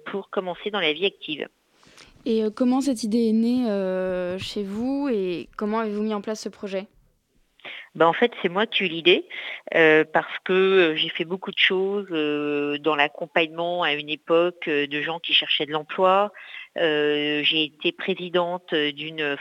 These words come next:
Speaker 1: fondation d'entreprise. Et puis, euh, moi-même, euh, quand j'avais dix-huit ans, j'avais pas de réseau, j'étais un peu perdue, je savais pas, euh, quelles études faire. Et donc, j'ai eu cette idée,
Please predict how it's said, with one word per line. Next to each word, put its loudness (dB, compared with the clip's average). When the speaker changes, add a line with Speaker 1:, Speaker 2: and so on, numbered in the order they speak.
Speaker 1:
fondation -2
d'entreprise. -4
Et -4
puis, -4
euh, 0
moi-même, 0
euh, 0
quand -8
j'avais 2
dix-huit -6
ans, 0
j'avais 6
pas 2
de 0
réseau, -2
j'étais -2
un 0
peu -10
perdue, -2
je 2
savais 2
pas, 0
euh, -2
quelles -6
études -12
faire. 2
Et 0
donc, -4
j'ai 0
eu -6
cette 0
idée, 0